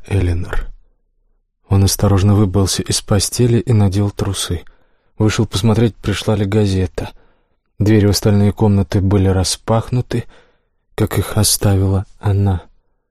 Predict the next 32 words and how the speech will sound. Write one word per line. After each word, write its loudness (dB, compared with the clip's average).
С -8
некоторой 2
неохотой 2
он 2
отправился 0
их -4
снова 2
закрывать. -4
В -10
три 4
комнаты 0
он 2
не 4
заходил 0
уже 0
несколько -2
лет, -2
поэтому 0
не 2
смог -2
удержаться 0
от -12
того, -2
чтобы -2
заглянуть 0
в -6
них -4
перед 0
тем, 0
как -4
закрыть -2
двери. -2